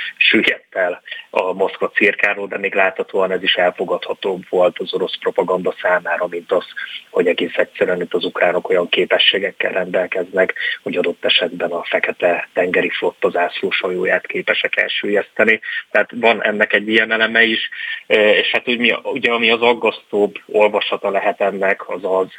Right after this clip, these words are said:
hogy adott esetben mondjuk Oroszország itt a konfliktus, ö, kiterjesztésére készülhet, tehát adott esetben mondjuk a hadi állapot elrendelését jól alátámasztaná azt, hogy ez a konfliktus az immáron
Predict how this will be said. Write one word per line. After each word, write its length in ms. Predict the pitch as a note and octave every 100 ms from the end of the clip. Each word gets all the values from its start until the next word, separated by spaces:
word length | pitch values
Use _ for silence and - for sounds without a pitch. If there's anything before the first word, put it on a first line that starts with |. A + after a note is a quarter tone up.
| - - - -
hogy 140 | - F#2+
adott 300 | G2+ F#2+ -
esetben 440 | F#2 G#2 F#2 G2
mondjuk 320 | F#2+ F#2 F#2+ G2
Oroszország 640 | F#2+ F#2 - F2+ - F#2
itt 160 | F#2 -
a 40 |
konfliktus, 800 | - F#2 F#2 - - G2 F#2 -
ö, 320 | F#2+ F#2 F2+ F2+ F2 -
kiterjesztésére 1000 | - - F#2+ F#2 F2 - F#2+ - G2 F2+
készülhet, 800 | - G2+ - - G2+ G2 G2 - - - - -
tehát 300 | - F2+ F2 -
adott 520 | - G2+ F2 F#2 -
esetben 420 | F#2 G2+ F2 F#2
mondjuk 300 | F#2 F2+ F#2+
a 60 | -
hadi 320 | F#2+ F#2 F#2+
állapot 580 | F2+ F#2 F2+ G2 F#2 - - -
elrendelését 920 | - F#2 F#2+ F2+ F#2 F2+ F2+ - F2+ -
jól 220 | F#2 F2+
alátámasztaná 960 | F2+ F2 F2 F#2 E2+ F2+ - F#2+ F2+
azt, 240 | F2 F2 -
hogy 120 | F#2
ez 100 | F2+
a 80 | F2
konfliktus 600 | - F2+ - - - -
az 120 | F2+
immáron 540 | F2+ F2+ F2+ F2+ F#2